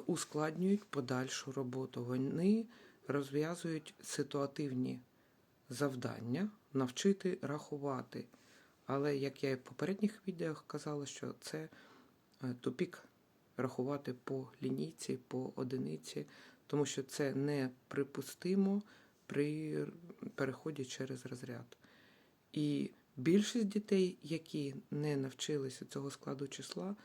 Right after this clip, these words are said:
вони рано і пізно навчаться, ви ж розумієте. Але просто який те стрес і зусилля для того, щоб, перемоловши, скільки роботи зробивши, е,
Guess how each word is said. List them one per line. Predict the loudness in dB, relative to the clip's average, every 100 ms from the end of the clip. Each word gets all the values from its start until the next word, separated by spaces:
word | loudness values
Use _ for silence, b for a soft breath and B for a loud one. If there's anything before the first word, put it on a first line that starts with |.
| B B B 8
вони | 10
рано | 12 12
і | 12
пізно | 8 8
навчаться, | 8 6 -6 -6 -6 -6
ви |
ж | -6 -6
розумієте. | -4 -2 -2 -4 -6 -12 -14 B B B
Але | -2 -2
просто | -2 -4 -2
який | 0 0 -2 -2
те | 0 -2
стрес | -4 -2 -2 -2 -6 -4
і | -2
зусилля | -2 0 2 4 2 -4 B B B -2
для | -2
того, | 0 -2 -2
щоб, | -2 -4 -6 -20 B B B 2
перемоловши, | 4 4 2 2 2 2 2 -2 -4 -4 -6
скільки | -10 -6 0 0 0 0 0
роботи | 0 0 2 0 0
зробивши, | -4 -4 -2 -2 -4 -10 -12 -16 B B B B B -2
е, | 0